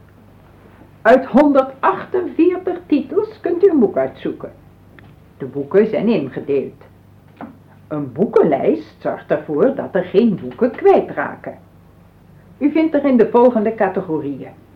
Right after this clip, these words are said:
ontspanning, reisverhalen, historische romans, dierenverhalen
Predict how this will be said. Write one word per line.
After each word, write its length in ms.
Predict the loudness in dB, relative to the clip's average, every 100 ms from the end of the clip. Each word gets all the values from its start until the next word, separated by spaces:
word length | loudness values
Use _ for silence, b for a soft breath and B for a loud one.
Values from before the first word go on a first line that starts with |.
| -20 -20 -16
ontspanning, 1080 | -14 -14 -16 -4 0 0 0 -2 -4 -6 -4
reisverhalen, 920 | 0 0 -2 -8 -4 -2 0 0 -2
historische 640 | -4 -8 -8 -8 -8 -6
romans, 840 | -4 -2 0 2 2 0 -4 -18 -6
dierenverhalen 1160 | 0 2 2 0 -2 -2 2 2 2 0 -2